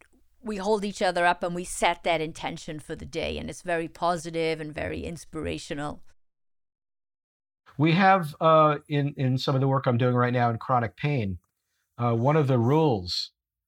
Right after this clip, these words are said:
Speaker 2: in chronic, in the chronic pain work, at least in the model that I use, is don't talk to other people about your pain.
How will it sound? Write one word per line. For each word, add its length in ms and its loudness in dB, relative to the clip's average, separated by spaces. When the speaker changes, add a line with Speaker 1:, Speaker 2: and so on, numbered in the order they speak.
Speaker 2:
in 180 -2
chronic, 380 0
in 140 0
the 60 -2
chronic 360 -2
pain 260 0
work, 240 -4
at 80 -4
least 240 -4
in 80 -2
the 160 -2
model 300 0
that 120 -2
I 80 -2
use, 360 -2
is 180 -4
don't 280 2
talk 180 2
to 80 -2
other 140 0
people 240 0
about 160 2
your 80 -4
pain. 320 -6